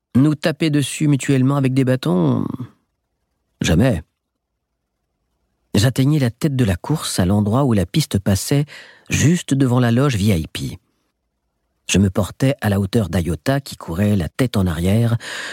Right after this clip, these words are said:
le torse en avant, en agitant les bras comme des pistons. Ne lui manquait plus qu'un petit haltère dans chaque main pour ressembler à ces types d'un certain âge qui entretenaient leur forme en trottinant dans mon quartier.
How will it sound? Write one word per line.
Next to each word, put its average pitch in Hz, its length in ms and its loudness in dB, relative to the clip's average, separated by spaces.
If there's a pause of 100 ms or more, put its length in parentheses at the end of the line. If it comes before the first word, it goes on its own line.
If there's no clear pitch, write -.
(180)
le - 80 0
torse - 360 -2
en 98 100 -2
avant, 92 360 0 (380)
en 87 120 4
agitant 92 300 2
les 95 140 2
bras 104 240 0
comme 82 180 -4
des 73 80 -6
pistons. 87 520 -2 (800)
Ne 135 120 4
lui 165 160 2
manquait 170 320 0
plus 170 240 -2
qu'un 156 180 0
petit 156 460 -4
haltère 147 380 -2
dans 127 100 2
chaque - 300 -2
main 120 240 4
pour 95 360 -2
ressembler 117 480 0
à 110 60 2
ces - 180 -2
types - 300 -2
d'un 104 140 2
certain 123 340 -2
âge 135 300 0 (340)
qui - 140 0
entretenaient 131 440 0
leur 120 160 0
forme 139 360 0
en 104 160 2
trottinant 127 440 0
dans 117 120 0
mon 113 100 2
quartier. 107 480 -2